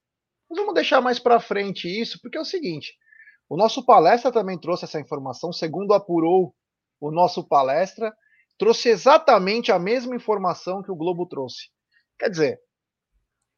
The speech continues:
não sei se vocês assistiram o Tá Na Mesa, né? É, aos amigos do rei tudo, né?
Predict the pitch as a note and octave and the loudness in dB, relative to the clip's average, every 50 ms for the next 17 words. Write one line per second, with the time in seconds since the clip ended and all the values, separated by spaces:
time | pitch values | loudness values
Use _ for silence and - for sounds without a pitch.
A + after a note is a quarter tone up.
0 | _ _ _ _ D3+ C#3 - B3 B3 C4+ B3+ G#3 G#3+ G3 - E3+ C#3+ - - D3+ | _ _ _ _ -6 -2 -2 0 0 0 0 0 0 0 -2 -4 -10 -6 -4 -2
1 | D3+ D3 C#3 C3+ C3 C3 B2+ B2 A#2+ A#2+ A#2 A2+ - - B2+ B2+ B2 B2 B2+ D3+ | -2 -2 -2 -2 -6 -8 -8 -8 -8 -8 -8 -8 -8 -6 -8 -6 -8 -8 -8 -6
2 | G3 A3 F#3 B2 B2+ - C#3+ - G3 - _ _ _ _ _ _ _ _ _ _ | -4 -4 -4 -4 -6 -8 -8 -8 -10 -12 _ _ _ _ _ _ _ _ _ _
3 | _ _ _ _ _ _ _ _ _ _ _ _ _ _ _ _ - A#2+ C3 C3+ | _ _ _ _ _ _ _ _ _ _ _ _ _ _ _ _ -4 -2 -2 0
4 | - - E3 E3 D3 F#3 F3 E3 F3 G3 G3 F3 G3 E3+ D3 E3 D3 C#3+ F3+ G#3+ | 2 4 4 4 6 6 6 4 4 2 -2 -4 -4 -2 -2 -2 0 0 0 -2
5 | G3+ - - D#3+ D3 A#2 A#2+ A2+ B2 C#3+ F3 F#3+ | -2 -4 -6 -8 -6 -8 -8 -10 -8 -8 -8 -10